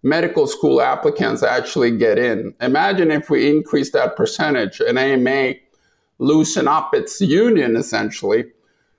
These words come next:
how much more doctor competition we will get. So doctor salaries are about twenty-five percent of healthcare spending.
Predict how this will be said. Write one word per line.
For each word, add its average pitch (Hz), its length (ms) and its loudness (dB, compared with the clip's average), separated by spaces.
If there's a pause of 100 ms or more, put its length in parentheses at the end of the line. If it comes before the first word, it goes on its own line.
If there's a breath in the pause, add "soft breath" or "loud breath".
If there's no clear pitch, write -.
(300)
how 165 120 0
much 156 300 0
more 151 220 2
doctor 147 360 0
competition 214 800 0
we 123 160 2
will 113 140 2
get. 98 260 0
So 135 140 0
doctor 156 480 0
salaries 170 720 0
are 135 120 4
about 123 440 0
twenty-five 139 520 0
percent 120 280 -2
of 110 80 -2
healthcare - 420 -2
spending. 110 480 -4